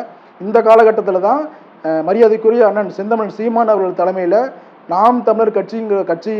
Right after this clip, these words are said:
மேல வந்து இன்னைக்கு அந்த தமிழர்களோட மானத்தையும் வீரத்தையும், தமிழர்கள் எப்படி வாழ்ந்துட்டு இருந்தாங்கிற தமிழர் தொன்மை, பண்பாடு, கலாச்சாரம் இதெல்லாம் வெளிக்கொண்டு வர்ற வகையில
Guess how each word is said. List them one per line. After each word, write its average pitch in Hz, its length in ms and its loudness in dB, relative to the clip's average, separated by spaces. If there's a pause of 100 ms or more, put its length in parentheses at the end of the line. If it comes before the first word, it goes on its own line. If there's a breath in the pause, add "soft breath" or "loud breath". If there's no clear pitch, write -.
(480)
மேல 202 280 2
வந்து 190 520 2 (220)
இன்னைக்கு 214 500 -2
அந்த 185 280 -4
தமிழர்களோட 220 560 2
மானத்தையும் 214 680 0 (1080)
வீரத்தையும், 220 640 2 (380)
தமிழர்கள் 214 320 2
எப்படி 233 180 -2
வாழ்ந்துட்டு 208 400 0
இருந்தாங்கிற 208 440 -2
தமிழர் 202 420 0
தொன்மை, 220 400 -2
பண்பாடு, 214 680 2 (360)
கலாச்சாரம் 220 480 4
இதெல்லாம் 202 340 2
வெளிக்கொண்டு 202 420 0
வர்ற 190 180 4
வகையில 175 480 2